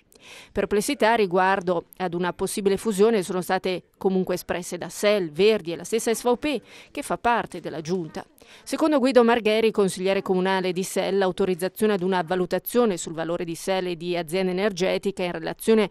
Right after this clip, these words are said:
ad un possibile accordo non tutelerebbe a sufficienza gli interessi della stessa E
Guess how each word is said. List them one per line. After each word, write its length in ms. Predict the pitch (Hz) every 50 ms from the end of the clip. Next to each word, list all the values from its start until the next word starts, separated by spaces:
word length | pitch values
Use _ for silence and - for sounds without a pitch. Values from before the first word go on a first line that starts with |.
| - - - - - - -
ad 180 | 175 175 170
un 340 | 196 208 202 196 185 185 180 -
possibile 420 | - 202 196 - - 226 202 214 240
accordo 480 | 240 - - 254 262 269 262 214 226
non 360 | 220 208 208 247 294 320 294 269
tutelerebbe 680 | - 269 - 233 214 208 190 170 143 - 160 147 165
a 40 | 165
sufficienza 680 | - - 175 - 185 - - 190 185 175 170 - 185
gli 100 | 165 170
interessi 640 | 175 175 - 185 180 185 185 185 170 - - 175 170
della 220 | 151 160 160 165
stessa 380 | 175 - - 190 185 - 185 180
E 220 | 175 175 - -